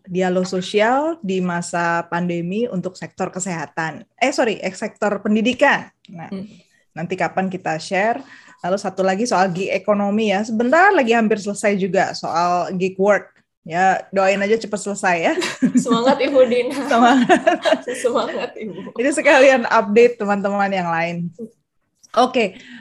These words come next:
Speaker 1: buat, eh, kalian semua, Nyambung People yang sudah subscribe, sudah kasih like, sudah share bahkan ke teman-temannya, terima kasih banyak, terima kasih banyak.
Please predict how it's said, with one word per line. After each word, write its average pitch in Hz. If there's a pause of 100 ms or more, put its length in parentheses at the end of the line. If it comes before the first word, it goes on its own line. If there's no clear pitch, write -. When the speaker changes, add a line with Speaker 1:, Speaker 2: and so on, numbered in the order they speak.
(120)
Speaker 1:
buat, 226
eh, 208 (360)
kalian 208
semua, 233
Nyambung 214
People 240
yang 208
sudah 190
subscribe, 247
sudah 180
kasih 175
like, 202
sudah 180
share 240
bahkan 202
ke 240
teman-temannya, 185
terima 190
kasih 190
banyak, 185
terima 175
kasih 180
banyak. 180